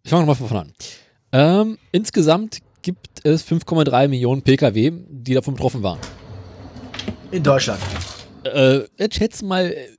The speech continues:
Speaker 1: wie viele davon haben noch kein Software-Update bekommen?
Speaker 2: Vier Millionen?
Speaker 1: Haben noch keins bekommen?
Speaker 2: Ja.
Speaker 1: Äh, ja, nicht ganz.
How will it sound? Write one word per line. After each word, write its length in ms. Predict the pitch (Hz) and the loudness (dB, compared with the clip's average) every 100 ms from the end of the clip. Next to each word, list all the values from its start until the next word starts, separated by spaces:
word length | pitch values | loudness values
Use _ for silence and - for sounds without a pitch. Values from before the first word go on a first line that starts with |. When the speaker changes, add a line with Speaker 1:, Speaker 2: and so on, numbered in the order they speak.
| - | -8
Speaker 1:
wie 520 | 151 143 165 185 180 | -4 2 4 4 2
viele 240 | 156 165 147 | 2 4 6
davon 280 | 143 147 | 4 2
haben 120 | 135 131 | -2 -2
noch 140 | 127 | -2
kein 160 | - 113 | -2 0
Software-Update 500 | 117 - 101 101 - | -2 -2 -4 -6 -12
bekommen? 300 | 92 71 - _ _ _ _ _ _ _ _ _ _ _ _ _ _ _ - | -14 -16 -20 _ _ _ _ _ _ _ _ _ _ _ _ _ _ _ -12
Speaker 2:
Vier 280 | - - 120 | -10 -6 -6
Millionen? 520 | 110 110 127 139 139 _ _ _ _ _ _ _ _ _ _ _ _ - | -6 -6 -6 -8 -12 _ _ _ _ _ _ _ _ _ _ _ _ -2
Speaker 1:
Haben 160 | 123 | 0
noch 100 | 127 | 0
keins 220 | - 131 | 0 0
bekommen? 340 | - 98 90 85 _ _ _ | -2 -4 -6 -6 _ _ _
Speaker 2:
Ja. 260 | 110 101 - _ _ _ _ _ _ _ _ _ _ _ _ _ _ _ | -4 -4 -6 _ _ _ _ _ _ _ _ _ _ _ _ _ _ _
Speaker 1:
Äh, 2000 | 92 107 147 254 285 - 262 240 214 226 226 226 214 214 202 196 190 185 175 160 | -4 -2 -4 -4 -6 -8 -16 -20 -20 -20 -20 -16 -14 -10 -8 -6 -4 -2 2 4
ja, 160 | 147 | 6
nicht 140 | 147 - | 6 2
ganz. 240 | 101 - | -2 -8